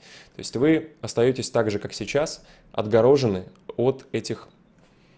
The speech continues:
каналов. Зачем это нам надо? Во-первых, привлечение новых стримеров. Сложная позиция, популярность, все дела. Но в-, на примере Гну мы столкнулись с ситуацией, что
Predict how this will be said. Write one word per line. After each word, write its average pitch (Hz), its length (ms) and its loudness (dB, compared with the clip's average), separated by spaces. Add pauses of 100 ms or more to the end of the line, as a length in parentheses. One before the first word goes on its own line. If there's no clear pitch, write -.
(1160)
каналов. 107 420 0 (800)
Зачем 139 380 2
это 127 100 0
нам 113 220 0
надо? 95 340 -4
Во-первых, 147 680 0 (240)
привлечение 110 480 -4
новых 107 260 0
стримеров. 98 440 -6 (920)
Сложная 110 380 2
позиция, 110 480 -6 (220)
популярность, 117 520 -4
все - 180 -10
дела. 110 380 -2 (180)
Но 131 280 0
в-, - 60 -16 (680)
на 113 140 -2
примере 123 380 2
Гну 113 180 0
мы 151 100 -2
столкнулись 113 500 -6
с - 40 -10
ситуацией, 107 680 -6
что 98 720 -8